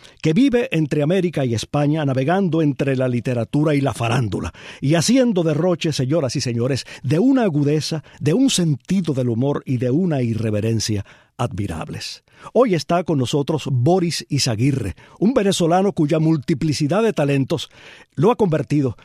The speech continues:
en un triunfador a ambos lados del Atlántico y a quien quiero darle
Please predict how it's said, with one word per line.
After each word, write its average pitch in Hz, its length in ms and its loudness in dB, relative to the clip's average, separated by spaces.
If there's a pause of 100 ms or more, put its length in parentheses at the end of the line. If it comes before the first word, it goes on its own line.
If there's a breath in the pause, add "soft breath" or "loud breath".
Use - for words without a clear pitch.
(180 soft breath)
en 143 140 0
un 185 180 2
triunfador 127 720 0 (180 soft breath)
a 127 160 0
ambos 143 340 -2
lados 120 380 -2
del 120 160 0
Atlántico 131 680 0
y 135 140 -2
a 120 80 -2
quien 120 260 0
quiero 226 380 0
darle 170 380 0